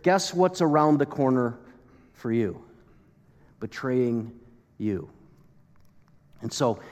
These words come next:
this is not a sermon about adultery and, um, mistresses and so on. Instead, here's what I'm hoping that you see. There is a love that is for you, and you can depend on it.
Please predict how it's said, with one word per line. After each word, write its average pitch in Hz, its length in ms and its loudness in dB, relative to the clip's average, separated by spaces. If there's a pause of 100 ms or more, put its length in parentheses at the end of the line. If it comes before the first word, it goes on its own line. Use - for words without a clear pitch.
(160)
this 156 200 -2
is 135 120 -2
not 131 260 4
a 113 220 0
sermon 123 520 0
about 107 540 -4
adultery 117 840 -2 (460)
and, 104 480 -4 (540)
um, 98 540 -6 (120)
mistresses 120 840 0
and 104 120 -6
so 110 260 -4
on. 95 160 -6
Instead, 113 440 -2
here's 135 300 -4
what 135 80 0
I'm 117 100 -2
hoping 113 340 -2
that 107 100 -6
you 104 100 -8
see. 92 380 -10 (1800)
There 143 200 2
is 160 600 2 (180)
a 131 80 4
love 113 680 0
that 117 200 -2
is 104 140 -4
for 151 540 0
you, 104 340 -2
and 110 140 -2
you 117 80 0
can 113 180 -6
depend 107 460 -6
on 87 180 -10
it. - 80 -18